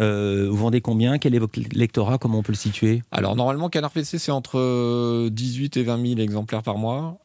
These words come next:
Speaker 2: Euh, là, depuis le confinement, on est plus proche des quinze mille.
Speaker 1: Votre lectorat, c'est qui ? Ce sont des gamers, c'est des nostalgiques, c'est les parents, c'est les enfants ?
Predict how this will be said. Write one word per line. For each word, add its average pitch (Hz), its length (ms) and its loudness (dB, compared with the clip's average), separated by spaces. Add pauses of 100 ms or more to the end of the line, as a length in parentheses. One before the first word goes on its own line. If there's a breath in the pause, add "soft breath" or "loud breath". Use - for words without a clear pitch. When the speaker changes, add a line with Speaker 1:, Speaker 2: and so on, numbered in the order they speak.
Speaker 2:
Euh, 95 260 2
là, 101 360 2
depuis 98 240 -4
le 98 60 -4
confinement, 101 420 -2 (120)
on 101 120 -4
est 95 80 0
plus 104 140 -8
proche 101 200 -2
des 95 120 -2
quinze 95 200 -4
mille. 131 260 -4 (540 loud breath)
Speaker 1:
Votre 120 160 2
lectorat, 139 380 2
c'est 110 160 2
qui ? 131 180 0
Ce - 80 -2
sont 110 80 2
des 104 100 6
gamers, 117 440 4
c'est 113 100 0
des 104 80 4
nostalgiques, 110 600 2
c'est 120 120 2
les 110 80 6
parents, 120 300 0
c'est 117 140 0
les 107 140 4
enfants ? 123 360 -2